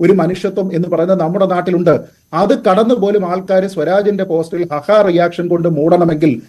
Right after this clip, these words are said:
അതിന്റെ, ഏഹ്, ഉദ്ദേശം എന്ന് പറയുന്നത് അദ്ദേഹം അതിലൊരു തെറ്റായ രീതിയിലുള്ള ഒരു റോങ് കണ്ണോട്ടേഷനോട് കൂടി അദ്ദേഹം ആദ്യം ഒരു പോസ്റ്റ് ഇട്ടു എന്നുള്ളതാണ്.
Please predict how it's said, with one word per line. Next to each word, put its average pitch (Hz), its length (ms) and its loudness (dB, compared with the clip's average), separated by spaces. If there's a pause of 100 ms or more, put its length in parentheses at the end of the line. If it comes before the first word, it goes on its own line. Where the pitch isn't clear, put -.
(160)
അതിന്റെ, 190 380 2
ഏഹ്, - 220 -8
ഉദ്ദേശം 180 560 -2
എന്ന് 180 120 -2
പറയുന്നത് 151 320 0
അദ്ദേഹം 156 400 0
അതിലൊരു 160 260 0
തെറ്റായ 180 520 0
രീതിയിലുള്ള 160 600 0 (160)
ഒരു 165 200 2
റോങ് 160 360 0
കണ്ണോട്ടേഷനോട് 165 540 -4
കൂടി 170 140 0
അദ്ദേഹം 160 360 -2
ആദ്യം 156 360 0
ഒരു 185 80 2
പോസ്റ്റ് 180 400 -2
ഇട്ടു 202 140 2
എന്നുള്ളതാണ്. 208 580 2